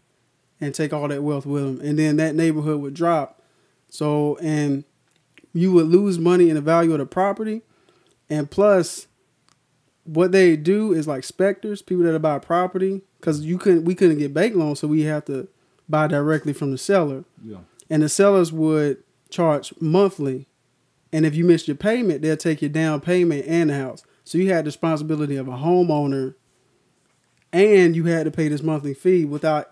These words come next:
Speaker 1: ever actually home, owning the house.
Speaker 2: Mm.
Speaker 1: And they just switched black people in and out of these, uh, houses, and that, and we never even own 'em.
Speaker 2: It was a trap.
Speaker 1: A trap.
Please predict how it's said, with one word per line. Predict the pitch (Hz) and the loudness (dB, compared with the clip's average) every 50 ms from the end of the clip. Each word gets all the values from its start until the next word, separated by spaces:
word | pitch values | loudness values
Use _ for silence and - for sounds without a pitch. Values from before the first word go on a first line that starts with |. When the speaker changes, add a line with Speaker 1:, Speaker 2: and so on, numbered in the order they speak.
| _ - | _ -6
Speaker 1:
ever | 170 170 156 156 | -4 -2 0 0
actually | 156 151 147 - - 147 143 | 0 0 -2 -4 -8 -8 -8
home, | 147 156 156 151 - | -8 -8 -8 -8 -8
owning | 160 156 151 147 143 139 | -8 -6 -6 -6 -6 -6
the | 135 | -6
house. | 139 147 135 123 - _ _ _ _ _ - - | -8 -8 -10 -10 -14 _ _ _ _ _ -10 -6
Speaker 2:
Mm. | 113 107 101 - - - | -6 -6 -6 -8 -8 -2
Speaker 1:
And | 151 160 | 2 4
they | 175 175 | 6 6
just | 170 170 160 - | 6 4 0 0
switched | - 185 170 160 151 143 | 0 0 0 0 0 -2
black | 165 165 165 160 - | -2 -2 -2 0 -2
people | 175 156 147 151 | -2 -2 -2 -2
in | 160 160 156 | -2 0 0
and | 156 156 | 0 0
out | 160 156 151 151 | 0 -2 -2 -2
of | 147 | -4
these, | 147 143 139 139 127 | -4 -4 -4 -4 -4
uh, | 147 147 147 139 135 139 131 147 - | -4 -4 -4 -6 -6 -8 -12 -14 -12
houses, | - - 180 185 180 170 147 147 143 135 131 - _ _ _ _ _ _ _ _ _ _ _ _ _ _ - | -6 -4 -2 0 0 -2 -2 -4 -6 -8 -10 -12 _ _ _ _ _ _ _ _ _ _ _ _ _ _ -8
and | 151 156 151 | -6 -4 -2
that, | 156 151 | -2 -2
and | 156 151 151 156 151 | -2 -2 0 0 2
we | 165 170 | 2 2
never | 170 165 160 151 147 | 2 2 2 0 -2
even | 147 143 139 143 | -2 -2 -2 -2
own | 151 170 170 151 139 | -2 0 0 -2 -2
'em. | 123 - - _ _ _ _ _ _ - | -6 -10 -14 _ _ _ _ _ _ -12
Speaker 2:
It | 107 | -10
was | 107 101 | -10 -10
a | 98 | -10
trap. | - - 160 165 156 120 - - _ - - _ _ - 165 | -6 -2 0 0 0 0 -4 -6 _ -20 -20 _ _ -12 -10
Speaker 1:
A | 151 143 | -10 -8
trap. | - 254 302 320 175 135 - - | -6 -4 -2 -2 -2 -4 -6 -12